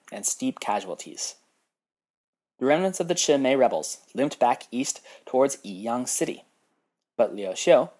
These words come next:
having discovered their base of operations,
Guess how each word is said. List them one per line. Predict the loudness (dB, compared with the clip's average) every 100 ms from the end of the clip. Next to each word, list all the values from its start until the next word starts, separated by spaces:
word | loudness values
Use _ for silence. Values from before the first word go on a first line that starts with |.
| _ _ _
having | 0 0 0
discovered | -2 4 4 6
their | 2
base | 0 -2
of | 0
operations, | 2 2 0 -2 -4 -10 -16